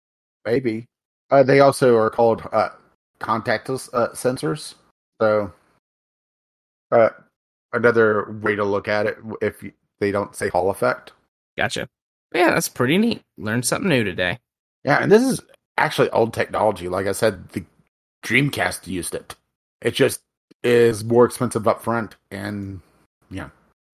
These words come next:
Speaker 1: Why do that whenever, you know, you could possibly sell another controller down the line? Kind of, uh, negates that whole, you know, going to sleep mode, uh,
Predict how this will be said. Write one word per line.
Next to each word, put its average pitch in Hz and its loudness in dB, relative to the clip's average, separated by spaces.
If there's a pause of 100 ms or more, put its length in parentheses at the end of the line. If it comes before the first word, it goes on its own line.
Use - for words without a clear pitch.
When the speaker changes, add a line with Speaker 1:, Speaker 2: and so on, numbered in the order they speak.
(280)
Speaker 1:
Why 107 0
do 110 -2
that 107 0
whenever, 101 0
you 95 -4
know, 82 -6
you 101 -8
could 92 -6 (300)
possibly 98 -2
sell 104 2
another 101 -4
controller 104 0
down 92 -4
the 82 -8
line? 85 -8 (440)
Kind 180 4
of, 139 2
uh, 131 6
negates 123 2
that 117 4
whole, 120 6
you 110 0
know, 95 -2 (120)
going 117 0
to 98 -4
sleep - -8
mode, 101 -6
uh, 95 -4